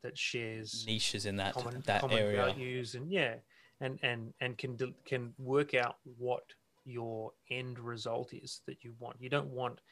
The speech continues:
Speaker 1: an extension. You want the end result. You don't want a passive house. You want a comfortable home that's healthy and it's gonna save the environment.
Speaker 2: Yeah, that, that's the solution
Speaker 1: That's
Speaker 2: to
Speaker 1: the,
Speaker 2: your
Speaker 1: that's
Speaker 2: problem.
Speaker 1: the, that's the,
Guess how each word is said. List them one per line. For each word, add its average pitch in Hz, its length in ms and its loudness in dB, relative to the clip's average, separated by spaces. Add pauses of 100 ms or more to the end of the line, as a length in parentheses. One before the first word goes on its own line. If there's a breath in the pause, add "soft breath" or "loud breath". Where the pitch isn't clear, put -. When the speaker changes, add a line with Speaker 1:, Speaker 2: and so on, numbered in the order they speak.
(380 soft breath)
Speaker 1:
an 120 120 -2
extension. 120 540 -4
You 113 100 -8
want 120 180 -6
the 117 120 -8
end 113 140 -8
result. 110 420 -6 (720)
You 120 120 -6
don't 123 220 2 (280)
want 127 440 0
a 143 40 -4
passive 123 400 -8
house. 120 240 -6
You 135 80 -2
want 127 140 0
a 117 60 -4
comfortable 123 500 -6
home 117 360 -2
that's 120 200 -8
healthy 117 520 -6 (240)
and 127 60 -8
it's 107 80 -10
gonna 120 180 -4
save 120 300 -4
the 117 80 -8
environment. 113 540 -8 (500)
Speaker 2:
Yeah, 101 160 -20
that, 101 180 -8
that's 117 200 8
the - 60 8
solution 107 560 6
Speaker 1:
That's - 120 -2
Speaker 2:
to 104 80 4
Speaker 1:
the, 101 60 8
Speaker 2:
your 101 120 8
Speaker 1:
that's 110 220 10
Speaker 2:
problem. 135 300 6
Speaker 1:
the, 147 80 -8
that's 139 220 4
the, 131 220 0